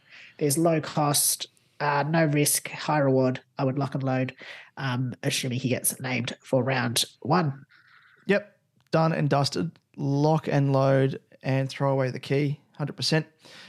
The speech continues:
Speaker 2: Uh, another guy who is a lock and load, um, who would have played quite a few games for West Coast is Campbell Chesser. I think that's how you pronounce his name. Chesser? Cheeser?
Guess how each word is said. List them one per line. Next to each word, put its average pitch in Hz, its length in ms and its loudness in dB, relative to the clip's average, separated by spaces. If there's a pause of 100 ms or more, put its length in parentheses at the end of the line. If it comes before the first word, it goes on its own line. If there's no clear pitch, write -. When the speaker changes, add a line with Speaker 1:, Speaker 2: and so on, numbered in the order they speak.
(120)
Speaker 2:
Uh, 151 180 4
another 185 220 2
guy 170 340 4
who 147 500 6
is 139 280 0
a 135 40 4
lock 135 240 2
and 131 140 2
load, 135 340 4 (160)
um, 139 540 2
who 143 380 6
would 185 160 2
have 185 120 2
played 139 340 2
quite 165 220 2
a 156 40 0
few 139 180 0
games 123 460 0 (220)
for 143 100 -2
West 147 260 2
Coast 123 300 2
is 143 260 2 (340)
Campbell 165 500 2 (100)
Chesser. 131 500 0 (160)
I 131 60 -4
think 185 180 -2
that's 165 140 -2
how 165 80 2
you 151 60 0
pronounce 151 260 0
his 147 100 -2
name. 180 200 2
Chesser? 202 460 0
Cheeser? 202 480 -2